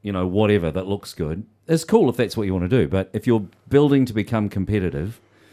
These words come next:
then having a target list in mind is not a bad thing. But when you get a bit more into it, you definitely, um, I think you've, you've, if you fall into the trap of just, say, going and copying Jim Vessel's list, <laughs> which someone in this room might have, <laughs> might have done recently,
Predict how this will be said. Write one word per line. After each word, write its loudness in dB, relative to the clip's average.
then 2
having 4
a 2
target -2
list -4
in 0
mind 0
is -6
not -2
a -6
bad -4
thing. -4
But 0
when 6
you 4
get 4
a 4
bit 0
more 4
into 2
it, -2
you -2
definitely, 0
um, -4
I -6
think 0
you've, 0
you've, -4
if -4
you 2
fall 4
into 0
the -2
trap 0
of -4
just, -4
say, 2
going 0
and -8
copying 0
Jim 0
Vessel's -2
list, -4
<laughs> -20
which -8
someone 2
in 0
this -2
room 2
might 2
have, -6
<laughs> 0
might 2
have -2
done 0
recently, -2